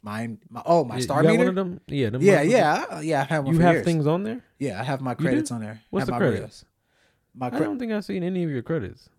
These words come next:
Speaker 2: Not, like, on a website, but I haven't seen nothing you've done.
Speaker 1: Really? Oh,
Speaker 2: I've seen the
Speaker 1: uh,
Speaker 2: things you was supposed to get. I remember King Richard. I watched that scene. <laughs> He was
Speaker 1: Yeah.
Speaker 2: like, I was like, "That's supposed to be my boy right
Speaker 1: Yeah,
Speaker 2: there." <laughs>
Speaker 1: yeah.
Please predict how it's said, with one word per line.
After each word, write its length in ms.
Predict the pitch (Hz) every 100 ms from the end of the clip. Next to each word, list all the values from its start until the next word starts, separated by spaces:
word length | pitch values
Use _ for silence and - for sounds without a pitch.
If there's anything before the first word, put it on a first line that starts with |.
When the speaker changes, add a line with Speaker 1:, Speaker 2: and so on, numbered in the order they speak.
| _
Speaker 2:
Not, 160 | 165 196
like, 140 | 180
on 100 | 170
a 60 | 160
website, 400 | 151 175 - 127
but 100 | 117
I 40 |
haven't 200 | 131 127
seen 460 | 123 147 135 123 113
nothing 340 | 120 131 120
you've 160 | 117 107
done. 260 | 117 101 101 _ _ _ _ _ _ _
Speaker 1:
Really? 320 | 135 185 95
Oh, 300 | - 202 131
Speaker 2:
I've 140 | 160 -
seen 140 | 190 175
the 80 | 170
Speaker 1:
uh, 40 |
Speaker 2:
things 200 | 185 165
you 60 | 151
was 80 |
supposed 320 | 123 202 254 170
to 60 |
get. 220 | 139 175
I 100 | 165
remember 340 | 139 151 151 139
King 240 | - 165
Richard. 320 | 143 240 185
I 60 | 143
watched 280 | 143 143 -
that 160 | 147
scene. 300 | - 156 131
<laughs> 60 | 135
He 180 | 151 156
was 80 | 180
Speaker 1:
Yeah. 140 | 180
Speaker 2:
like, 160 | 240 233 - -
I 80 | -
was 40 | 240
like, 60 |
"That's 140 | 262 -
supposed 160 | 294 254
to 40 |
be 20 | 254
my 140 | 262
boy 240 | 262 330 285
right 200 | 269 269
Speaker 1:
Yeah, 340 | - 427 -
Speaker 2:
there." 160 | 466 -
<laughs> 120 | 392
Speaker 1:
yeah. 140 | -